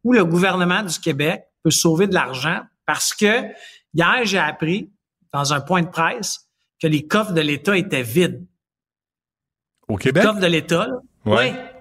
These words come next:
Speaker 1: Oui. Le, le gouvernement du Québec a mal calculé, puis il n'y a plus d'argent.
Speaker 2: Mais ils viennent de
Speaker 1: Il, il
Speaker 2: donner
Speaker 1: reste
Speaker 2: trois point cinq milliards l'année passée en coupons cadeaux, là.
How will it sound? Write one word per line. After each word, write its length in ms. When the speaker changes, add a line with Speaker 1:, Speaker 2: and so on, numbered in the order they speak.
Speaker 1:
Oui. 80
Le, 220
le 80
gouvernement 340
du 100
Québec 360
a 80
mal 220
calculé, 460
puis 140
il 20
n'y 40
a 40
plus 140
d'argent. 520
Speaker 2:
Mais 100
ils 60
viennent 200
de 80
Speaker 1:
Il, 60
il 20
Speaker 2:
donner 340
Speaker 1:
reste 280
Speaker 2:
trois 200
point 220
cinq 360
milliards 420
l'année 180
passée 400
en 140
coupons 320
cadeaux, 360
là. 160